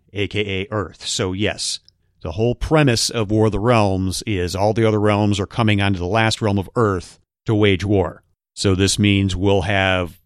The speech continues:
gods and frost giants and dwarves and fairies and elves all running around the major cities of Earth. The main villain behind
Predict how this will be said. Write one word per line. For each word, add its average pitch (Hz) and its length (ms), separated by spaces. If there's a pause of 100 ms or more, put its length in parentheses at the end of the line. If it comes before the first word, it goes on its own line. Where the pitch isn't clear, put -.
(140)
gods 101 540
and 90 160
frost 98 400
giants 92 680
and 82 280
dwarves 95 760
and 85 220
fairies 95 600
and 90 180
elves 113 640 (420)
all 185 260
running 143 240
around 104 640
the 90 300
major 90 640
cities 87 440
of 85 120
Earth. - 280 (300)
The 107 520
main 127 500
villain 101 840
behind 123 800